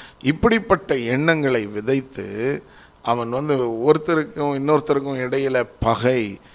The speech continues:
வெறுப்பு, இதையெல்லாம் வளர்த்து கொலை,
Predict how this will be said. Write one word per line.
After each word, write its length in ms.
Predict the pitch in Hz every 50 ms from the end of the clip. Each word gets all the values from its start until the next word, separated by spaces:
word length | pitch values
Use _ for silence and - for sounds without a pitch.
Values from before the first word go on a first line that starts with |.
| - - _ _ - 92 98
வெறுப்பு, 760 | 110 127 135 143 151 147 - - 139 135 131 120 110 107 -
இதையெல்லாம் 500 | 127 127 147 160 180 - 110 214 190 143
வளர்த்து 800 | 123 120 131 151 170 - 165 143 - - 143 135 120 101 98 - - - - - - _ _ _ -
கொலை, 580 | - 127 127 139 147 147 143 135 117 101 98